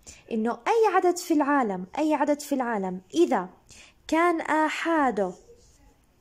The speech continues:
فقط آحاده، بتطلع بس على الآحاد، إذا كان آحاده زوجي، آحاده زوجي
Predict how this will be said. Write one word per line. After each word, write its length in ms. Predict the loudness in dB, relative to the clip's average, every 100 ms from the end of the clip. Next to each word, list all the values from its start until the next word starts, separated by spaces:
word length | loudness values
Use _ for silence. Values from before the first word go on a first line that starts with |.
| _
فقط 420 | -4 0 0 0
آحاده، 520 | -2 -4 -2 -2 -2 -4
بتطلع 460 | -4 -4 -2 0
بس 240 | 0 -2 -2
على 120 | -4
الآحاد، 400 | -4 -6 -8 -6
إذا 180 | -6 -6
كان 300 | -2 -2 -2
آحاده 640 | -4 -2 -4 -4 -2 -2
زوجي، 640 | 0 2 2 0 -2 -4 -6 -12 -20 -20 -20 -20 -20 -14 -10
آحاده 440 | -4 -2 -2 -2
زوجي 520 | -2 0 -2 -4 -8